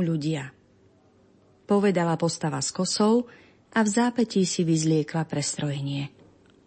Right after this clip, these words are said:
„Och, veď to je najstarší radný pán,“ vykríkol prekvapený Richtár.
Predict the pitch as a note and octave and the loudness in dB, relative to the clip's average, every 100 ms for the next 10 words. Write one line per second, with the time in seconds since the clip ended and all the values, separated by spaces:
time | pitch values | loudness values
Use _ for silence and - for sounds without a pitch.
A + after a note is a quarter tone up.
0 | - C#4+ C4 G#3 D#3 D#3+ - - - - | 2 4 6 4 2 -2 -6 -14 -18 -20
1 | - - _ C4+ C4+ - C#4 A#3+ G#3+ G3 | -20 -20 _ -2 0 2 2 4 4 2
2 | G#3 F3+ - E3+ D#3+ D#3 D#3+ D#3 E3+ D3+ | 0 0 2 2 2 2 0 2 0 0
3 | C3+ A2+ C#3+ _ _ _ _ _ _ E3 | -4 -8 -12 _ _ _ _ _ _ -2
4 | F3+ - D#3+ D3+ F#3 F#3+ E3 - D#3+ F#3 | -2 0 -2 -2 -2 -2 -2 -2 -4 0
5 | F#3 G3+ D#3 - D3+ C3+ C3+ | 2 2 0 -4 -8 -8 -8